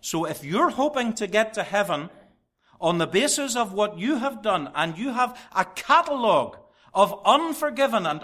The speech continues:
uncleansed sin, you remember that just one of those sins is enough to take you down to eternal damnation. It'll keep you out of heaven.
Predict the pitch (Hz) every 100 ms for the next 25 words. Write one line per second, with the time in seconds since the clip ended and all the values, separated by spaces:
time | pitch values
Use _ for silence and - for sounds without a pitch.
0 | 170 233 320 294 254 269 277 269 233 -
1 | - 240 226 156 92 - _ _ _ _
2 | 143 208 214 190 165 101 76 _ _ 117
3 | 135 131 - 196 196 - - - 101 104
4 | 123 202 233 226 180 165 160 151 135 -
5 | - 123 92 82 _ - - _ _ _
6 | _ _ _ _ - 104 101 113 117 110
7 | 104 113 110 104 90 101 101 92 - 98
8 | 95 85 - - 95 98 95 92 _ _
9 | - 95 92 92 80 - - - _ _
10 | _ _ _ _ _ _ 101 92 - 113
11 | 107 104 101 98 90 87